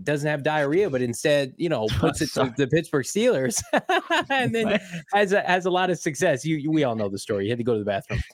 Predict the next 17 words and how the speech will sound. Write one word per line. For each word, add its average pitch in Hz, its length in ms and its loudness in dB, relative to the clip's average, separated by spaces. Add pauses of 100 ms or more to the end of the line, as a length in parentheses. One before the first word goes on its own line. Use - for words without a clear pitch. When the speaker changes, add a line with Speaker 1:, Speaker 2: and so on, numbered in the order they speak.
(260)
Speaker 1:
Um, 131 420 0
Speaker 2:
<laughs> - 80 -10
Speaker 1:
then, 165 160 0 (120)
then 170 120 0
I'm 208 100 2
gonna 247 120 2
feel 202 420 2
better 180 280 4
about 160 240 2
the 147 80 -2
prospects 139 520 0
of 110 60 -6
Hollywood 127 380 0
Brown. 107 380 0
I, 156 200 0
I 165 120 2
d-, 165 320 -4